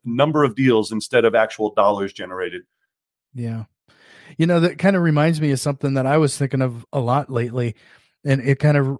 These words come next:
Speaker 2: resurfaced not too long ago. We would spend a lot of time rehabbing and fixing a house ourselves,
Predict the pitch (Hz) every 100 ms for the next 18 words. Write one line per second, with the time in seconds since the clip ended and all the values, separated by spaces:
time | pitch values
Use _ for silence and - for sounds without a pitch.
0 | - 143 143 139 - 151 151 139 117 -
1 | - 143 127 123 - 135 131 151 139 120
2 | 110 - _ _ _ 147 147 175 170 151
3 | 139 139 _ - - 160 156 139 139 143
4 | 143 135 131 123 135 135 127 123 120 113
5 | - 131 - 117 117 117 113 117 104 127
6 | 123 117 -